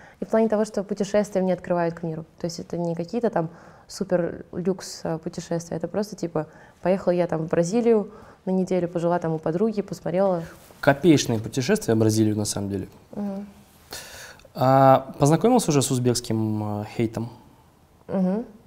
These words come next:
Speaker 2: Как он тебе? Отличается ли он чем-то от другого?
Speaker 1: Честно?
Speaker 2: Да.
Speaker 1: Так как я сейчас очень плохо владею узбекским языком, я девяносто процентов хейта просто не понимаю.
Speaker 2: На узбекском пишут?
Speaker 1: Да. Ну, вы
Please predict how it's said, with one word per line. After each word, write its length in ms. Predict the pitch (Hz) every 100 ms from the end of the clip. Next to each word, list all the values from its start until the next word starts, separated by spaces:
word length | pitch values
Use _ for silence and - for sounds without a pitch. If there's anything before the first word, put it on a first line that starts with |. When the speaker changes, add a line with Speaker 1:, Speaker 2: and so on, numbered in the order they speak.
| _ _ - - -
Speaker 2:
Как 160 | 117 110
он 80 | 123
тебе? 240 | - 123 127 - -
Отличается 500 | - 127 - 202 -
ли 60 | 120
он 120 | 113
чем-то 340 | - 117 110
от 80 | 110
другого? 420 | 117 117 117 113 117 -
Speaker 1:
Честно? 440 | - 220 - 349 240 - -
Speaker 2:
Да. 80 | - 214
Speaker 1:
Так 80 | 196
как 60 |
я 60 | 202
сейчас 240 | - 190 -
очень 300 | 185 190 190
плохо 240 | 185 180 190
владею 280 | 180 180 175
узбекским 380 | 165 170 -
языком, 300 | 170 170 214
я 120 | 233 175
девяносто 400 | 170 170 185 180
процентов 340 | 170 170 165
хейта 240 | - 208
просто 380 | 190 - 165 170
не 100 | 156
понимаю. 400 | 151 151 151 151
Speaker 2:
На 60 | 131
узбекском 380 | 117 185 175 123
пишут? 280 | 113 - - -
Speaker 1:
Да. 300 | - 160 151 - - -
Ну, 80 |
вы 100 | 180